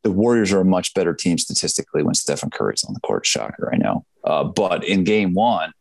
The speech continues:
they tried to sort of, they, they exploited no Stephen in, in the court at the beginning of that fourth.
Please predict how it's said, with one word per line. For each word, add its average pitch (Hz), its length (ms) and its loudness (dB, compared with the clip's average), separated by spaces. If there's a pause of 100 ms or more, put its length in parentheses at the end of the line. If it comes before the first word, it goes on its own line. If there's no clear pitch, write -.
(240)
they 87 160 2
tried 85 400 0
to 82 220 -2
sort 82 260 0
of, 71 140 -8 (280)
they, 85 280 2
they 90 220 0
exploited 90 500 0
no 82 140 2
Stephen 80 440 -2
in, 71 220 -2
in 76 160 -2
the 78 100 -2
court 87 280 0
at - 80 -4
the - 120 -16
beginning 76 220 0
of - 60 0
that - 120 -4
fourth. 82 340 -2